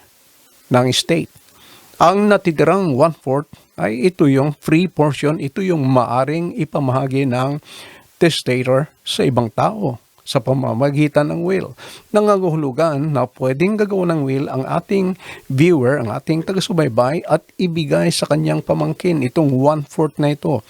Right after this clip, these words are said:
Ito yung, ito ay naayon sa ating batas. Hindi naayon sa batas na ipamigay niya lahat ng kanyang property sa ibang tao. Yun lang, free portion ang pwede niyang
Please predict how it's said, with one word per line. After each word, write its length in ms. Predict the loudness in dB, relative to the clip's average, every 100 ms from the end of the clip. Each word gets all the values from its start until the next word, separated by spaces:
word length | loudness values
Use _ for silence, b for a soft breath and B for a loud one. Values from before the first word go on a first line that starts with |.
| -8 -2
Ito 320 | 0 4 4
yung, 320 | 4 0 -4 B B
ito 320 | -2 0 2 2
ay 160 | 2
naayon 560 | 2 2 0 -2 -2 -2
sa 240 | -2 -2
ating 240 | 0 0 0
batas. 480 | -2 -2 -6 -10 -16 B B
Hindi 400 | 2 4 4 4
naayon 560 | 2 2 2 2 0 -4 _ -12
sa 160 | -2
batas 480 | 0 0 -4 -4 -6 b b b b _
na 480 | 0 2 0 -2 -8 -16 _
ipamigay 560 | 0 2 2 2 2 2
niya 160 | 2
lahat 320 | 0 0 -2 -2 _ b b b b b _ _ _
ng 200 | 2 2 4
kanyang 320 | 2 2 0
property 560 | -2 -4 -6 -4 -4
sa 160 | -2 -2
ibang 240 | -2 -2
tao. 480 | -2 -2 -2 -4 -6 -10 _ _ _ _ 2
Yun 240 | 4 4
lang, 160 | 0 -2
free 320 | -6 -2 -2
portion 560 | 0 0 2 2 0 0
ang 160 | -4 -4 -2
pwede 240 | 0 2
niyang 320 | 0 0 -2